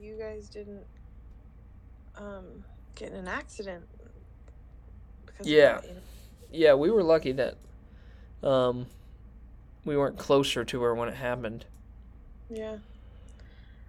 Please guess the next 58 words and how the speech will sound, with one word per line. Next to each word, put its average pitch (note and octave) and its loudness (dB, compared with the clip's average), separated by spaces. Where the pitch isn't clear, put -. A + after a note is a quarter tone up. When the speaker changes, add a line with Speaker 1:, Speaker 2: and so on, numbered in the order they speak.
Speaker 1:
Can C4 -6
you, D4 -8
I D4 -8
just, B3 -18
I D4 -16
am A#3+ -18
real, C#4+ -14
I, A#3 -16
you B3+ -18
hear D4+ -14
stories C#4+ -14
like B3 -16
that, A#3 -12
and A3 -18
I've A3 -16
never A3+ -14
had A#3 -14
anything A3+ -16
like G#3+ -14
that G#3 -14
happen G3+ -16
to A#3 -8
me. - -12
Speaker 2:
Yeah, C3 2
it - -8
Speaker 1:
Or - -18
Speaker 2:
sounds G#3 0
like G3+ 6
Speaker 1:
be G3+ -12
Speaker 2:
for D#3 6
a D3+ 8
moment C#3+ 4
there C3+ 4
you C3 4
were C3 4
kinda C3 2
going B2+ 2
away B2 2
from C3 -6
your B2+ -6
mic A#2+ 0
a B2 -6
little A2 0
bit. G#2+ -2
Speaker 1:
Oh, A3 -6
sorry. G#3 -8
Speaker 2:
Yeah, - -2
Speaker 1:
I - -8
Speaker 2:
that's - -8
Speaker 1:
was - -8
Speaker 2:
better, A#1+ -2
Speaker 1:
gonna - -10
say, - -4
Speaker 2:
probably. D#3+ -6
Speaker 1:
I've A3+ -10
never A#3+ -8
had A#3 -12
one, A3+ -14